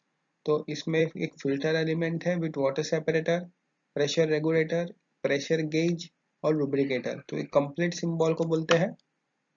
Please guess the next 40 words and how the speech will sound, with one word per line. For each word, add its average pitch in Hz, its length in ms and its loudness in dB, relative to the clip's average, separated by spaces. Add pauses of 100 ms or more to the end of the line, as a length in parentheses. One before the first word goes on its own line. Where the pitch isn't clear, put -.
(760)
Air 139 140 6
service 135 440 -2
unit 123 260 -6
symbol। 123 440 -10 (420)
ओके, 185 200 -6 (460)
तो - 80 -6 (100)
एयर 151 160 6
service 165 460 0
unit 160 260 -2
को 170 200 -4 (120)
आप 160 160 -4 (300)
इस 160 180 -4
तरीके 156 280 0
से 160 120 -4
बे-, 147 160 -2 (120)
बता 139 320 0
सकते 147 300 -4
हो, 180 240 -2 (360)
ये 170 60 2 (220)
compact 151 440 4
simplified 165 640 2
air 151 120 2
service 139 360 -4
unit। 120 320 -4 (580)
तो - 300 -4
most 156 300 0
circuit 160 320 -2
में 160 100 0
कभी 165 320 0
आपको 156 320 -2 (760)
first 156 300 4
वाला 165 220 4
एयर 160 100 2
सर्विस 160 440 -4
unit 160 320 -2
बताया 160 360 0
गया 165 120 0
है 165 100 -2
तो 156 180 0
भी 170 180 -4